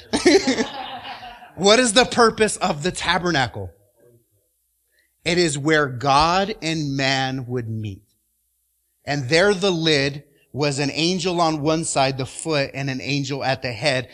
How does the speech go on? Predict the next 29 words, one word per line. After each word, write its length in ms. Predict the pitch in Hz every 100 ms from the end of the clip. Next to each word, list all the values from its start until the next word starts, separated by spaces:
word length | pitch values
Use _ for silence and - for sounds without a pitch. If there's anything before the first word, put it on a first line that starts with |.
| - -
and 200 | 143 135
the, 200 | 131 - _
the, 400 | 123 131 120 117 _ _ _
the 140 | 127
wings 420 | 123 139 165 160 135
would 280 | 131 131
touch. 480 | - - 131 - - _ - -
And 180 | 151
the 160 | 143 143
ark 480 | 143 208 175 151 -
or 180 | 151 151
the 140 | 143
tabernacle 800 | - 165 185 185 160 147 151 143
was 220 | 143 127
the 100 | 135
place 580 | - - 156 208 208 -
where 180 | 143 120
God 640 | 123 139 151 175 208 190 _ _
would 240 | 151 160
meet 400 | 143 147 156 151
man. 480 | 123 120 120 107 90 - _ _ _ _ - _
Now, 240 | 156 160 151
after 420 | 165 208 - 220
the 100 | 202
wandering 560 | 180 185 185 190 180
wilderness, 540 | 156 156 151 151 147 - -
Israel 480 | 185 160 196 190
was 180 | 170 160
established, 800 | 151 - - 143 135 131 147 -